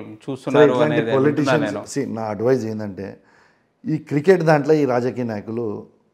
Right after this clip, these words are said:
Speaker 2: రాకూడదండి.
Speaker 1: బెటర్ అంటారు. మ్.
Speaker 2: ఎందుకంటే వీళ్ళకి రాజకీయం తప్పితే వీళ్ళకి యాక్చువల్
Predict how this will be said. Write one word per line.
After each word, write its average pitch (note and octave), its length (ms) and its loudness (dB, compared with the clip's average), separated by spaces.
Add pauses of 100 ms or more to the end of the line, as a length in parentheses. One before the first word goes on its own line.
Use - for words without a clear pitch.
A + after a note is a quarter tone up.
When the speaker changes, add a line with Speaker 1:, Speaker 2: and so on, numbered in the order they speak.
(420)
Speaker 2:
రాకూడదండి. F#2+ 460 -10 (100)
Speaker 1:
బెటర్ G2 260 -10
అంటారు. - 260 -20 (240)
మ్. G2+ 160 -16 (160)
Speaker 2:
ఎందుకంటే D#3+ 400 4
వీళ్ళకి C#3+ 260 6 (120)
రాజకీయం C3+ 480 2
తప్పితే D3 300 -2
వీళ్ళకి B2+ 260 -2
యాక్చువల్ D#3+ 340 -4